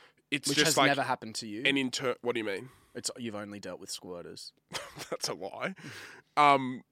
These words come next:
Speaker 1: so say, like, they could just orgasm and, like, they could sh-, their body could shake or something, right? For an example.
Speaker 2: Oh,
Speaker 1: But, like,
Speaker 2: right.
Speaker 1: nothing, like, will come out as such sometimes. You know what I mean? Like,
Speaker 2: Mm.
Speaker 1: it's not like it's, like, very obvious they've orgasmed sometimes.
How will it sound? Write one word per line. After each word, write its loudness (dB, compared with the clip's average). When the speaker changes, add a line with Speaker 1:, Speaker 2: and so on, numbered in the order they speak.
Speaker 1:
so 10
say, 6
like, 4
they 8
could 0
just -2
orgasm 6
and, 4
like, 4
they 2
could -4
sh-, -6
their 2
body 6
could -4
shake 0
or -6
something, -6
right? -4
For -8
an -10
example. -10
Speaker 2:
Oh, 6
Speaker 1:
But, 8
like, 12
Speaker 2:
right. 0
Speaker 1:
nothing, 8
like, 6
will -2
come 4
out 6
as 2
such 0
sometimes. -2
You 2
know 6
what 4
I 0
mean? 2
Like, 2
Speaker 2:
Mm. -6
Speaker 1:
it's 0
not 8
like 6
it's, -2
like, 0
very 4
obvious 2
they've 0
orgasmed 2
sometimes. -4